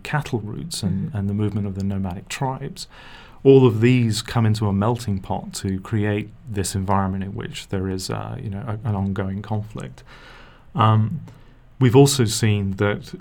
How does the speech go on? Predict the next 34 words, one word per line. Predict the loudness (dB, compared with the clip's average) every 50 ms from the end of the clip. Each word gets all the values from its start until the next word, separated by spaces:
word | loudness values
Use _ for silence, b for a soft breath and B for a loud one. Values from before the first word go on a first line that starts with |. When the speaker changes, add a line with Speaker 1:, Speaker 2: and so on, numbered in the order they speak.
| -12 -8
Speaker 1:
uh, | -6 -6 -6 -2
the | 0 2 2 2 2 0 -2 -4 -6 -10 -14 -10 -4
international | 0 0 0 2 2 2 2 2 2 0 -2 -2 -2 0 0 0
and | 0 0 0
regional | 2 2 2 0 0 -2 -2 -4
tools | -4 -2 0 2 2 2 2 0 -2 -6 -6
that, | -4 -4 -4 -4 -6 -10 -16 -8
that | -6 -6 -4
we | -4 -4 -6
have, | -4 -2 -2 0 0 0 -2 -4 -6 -8 -8
the | -8 -8 -8 -8 -8
Security | -8 -8 -6 -2 0 2 2 2 0
Council, | -2 -2 -2 0 0 -2 -2 -6 -8 -10
the | -12 -14 -16 -8
peacekeeping | -6 -4 -4 -4 -4 -4 -6 -6 -4 -6 -6 -6
operations, | -8 -8 -8 -6 -6 -6 -8 -8 -8 -8 -8 -6
the | -4 -4
African | -4 -4 -6 -8 -8 -4 -4 -2 0
Union, | 2 2 2 2 0 -2 -4 -6 -8
its | -8 -10 -10 -12
peacekeeping | -4 -2 -2 -2 -2 -4 -6 -8 -8 -8 -8 -10
capacity, | -10 -10 -8 -8 -8 -8 -8 -10 -10 -10 -12 B B B B B B B B B B
has | 0 0 0
been | 2 2 2 2 4 2 0 -2 -2
insufficient | -2 0 0 0 0 -2 -4 -2 -4 -4 -4 -6 -8 -10 -12 -14 -18 B B B B
Speaker 2:
Mm-hmm. | -6 -6 -4 -6 -4 -2
Speaker 1:
to | -2 -2
address | 0 0 0 0 0 0 -2 -4 -6 -4
the, | -4 -4 -4 -2 -4 -8 -10 -12 -10
the | -8 -8 -8
problem | -6 -6 -6 -4 -4 -4 -6 -6
of | -8 -8 -10
Darfur. | -10 -10 -10 -12 -12 -12 -10 -10 -10 -12 B B B B B B B B B B B B B B
Um, | 2 4 6 6 4 4 0 -2 -6 -10